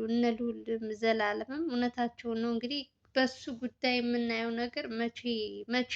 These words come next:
እንዲያልቅ፣ እንደሚያልቅ አላውቅም። የእውነት እኔ ልጅቷ በጣም አሳዝናኛለች ከምላችሁ በላይ ማለት ነው።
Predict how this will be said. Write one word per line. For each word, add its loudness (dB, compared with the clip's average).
እንዲያልቅ፣ 0
እንደሚያልቅ -4
አላውቅም። -4
የእውነት 0
እኔ 4
ልጅቷ -2
በጣም -2
አሳዝናኛለች -4
ከምላችሁ -2
በላይ 0
ማለት -6
ነው። -2